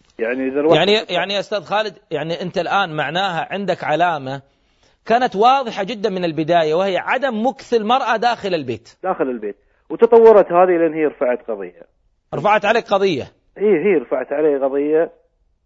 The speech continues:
Speaker 1: آه، طلب طلاق للضرر.
Speaker 2: الضرر من أي ناحية تقصده هي؟
Speaker 1: هي قصدت النواحي كلها،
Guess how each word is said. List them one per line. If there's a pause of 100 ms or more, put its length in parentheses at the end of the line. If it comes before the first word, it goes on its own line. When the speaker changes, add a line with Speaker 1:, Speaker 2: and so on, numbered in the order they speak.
(260)
Speaker 1:
آه،
طلب
طلاق
للضرر. (1600)
Speaker 2:
الضرر
من
أي
ناحية
تقصده
هي؟ (160)
Speaker 1:
هي
قصدت
النواحي
كلها،